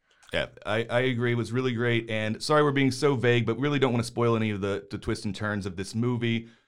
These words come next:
You know, maybe at a later date, if you guys want us to, we can, you know, go back and do a deep dive, full spoiler discussion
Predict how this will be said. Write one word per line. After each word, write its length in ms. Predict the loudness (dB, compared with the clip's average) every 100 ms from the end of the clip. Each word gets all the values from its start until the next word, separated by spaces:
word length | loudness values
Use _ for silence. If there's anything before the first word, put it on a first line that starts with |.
| _
You 80 | 0
know, 100 | 4
maybe 220 | 4 4
at 40 | 2
a 40 |
later 240 | 2 2 2
date, 220 | 2 0
if 120 | 0
you 120 | 0
guys 260 | 2 2 0
want 200 | 0 0
us 120 | -2
to, 400 | 0 0 0 -4 -14 _ _ -8
we 160 | -8
can, 800 | -6 -6 -2 -2 -2 -2 -4 -6 -10
you 100 | -10
know, 100 | -6
go 160 | -2
back 240 | 0 0 0
and 100 | -4
do 100 | -4
a 40 |
deep 300 | -2 -2 0
dive, 340 | 2 2 2 -2
full 260 | -2 0
spoiler 400 | 0 -2 -2 0
discussion 600 | -2 -4 -4 -2 -2 -4